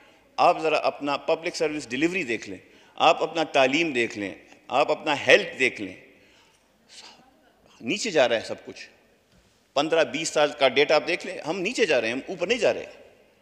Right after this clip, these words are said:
कहीं ना कहीं आप, आप, आप ज़रा देख लें, हमारे जो इर्द गिर्द के ममालिक हैं, वहाँ पे देख लें, वो मुल्क जो हमसे जुदा हो गए, वहाँ देख लें। पन्द्रह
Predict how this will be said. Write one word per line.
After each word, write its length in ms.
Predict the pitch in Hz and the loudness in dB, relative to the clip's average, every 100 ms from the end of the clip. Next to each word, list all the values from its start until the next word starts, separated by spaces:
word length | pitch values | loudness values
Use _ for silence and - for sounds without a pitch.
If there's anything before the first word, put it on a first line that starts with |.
| _ _ _ _ _ _ _ _ _ _ _ _ _ - | _ _ _ _ _ _ _ _ _ _ _ _ _ 4
कहीं 220 | 196 240 | 6 6
ना 120 | 220 | 2
कहीं 160 | 185 190 | 0 0
आप, 220 | 208 202 156 - - - - _ _ _ _ _ _ _ _ - | 0 2 0 -4 -10 -20 -20 _ _ _ _ _ _ _ _ -4
आप, 160 | 151 165 | 2 2
आप 320 | - 165 202 | 2 6 6
ज़रा 140 | 180 170 135 - - 123 | 6 2 -2 -10 -16 0
देख 240 | 170 160 | 2 2
लें, 300 | 120 95 - - _ _ _ _ _ _ _ _ _ _ _ _ - _ - | -4 -6 -12 -20 _ _ _ _ _ _ _ _ _ _ _ _ -20 _ -8
हमारे 320 | 117 143 160 | 0 2 0
जो 100 | 143 | -2
इर्द 260 | 160 170 | 0 0
गिर्द 200 | 156 165 | 0 -2
के 100 | - | -2
ममालिक 400 | 123 120 120 139 | -6 -2 -2 -4
हैं, 80 | 147 | -4
वहाँ 180 | 139 180 | 0 2
पे 120 | 135 | 0
देख 220 | 117 104 | -6 -8
लें, 100 | 104 - - - - | -10 -18 -20 -20 -8
वो 160 | 127 185 | -2 -2
मुल्क 200 | 190 170 | -2 -2
जो 100 | 175 | -4
हमसे 300 | 175 190 190 - - _ _ _ _ _ _ _ _ - | -2 -4 -6 -12 -20 _ _ _ _ _ _ _ _ -20
जुदा 260 | 104 123 165 | -6 2 4
हो 160 | 147 | 4
गए, 80 | 127 | -2
वहाँ 320 | - 165 175 | -2 0 0
देख 220 | 123 - | -2 -8
लें। 100 | 90 - _ _ _ _ - _ _ _ _ _ _ _ _ _ _ _ _ _ - | -14 -20 _ _ _ _ -20 _ _ _ _ _ _ _ _ _ _ _ _ _ 0
पन्द्रह 360 | 139 170 160 | 2 2 4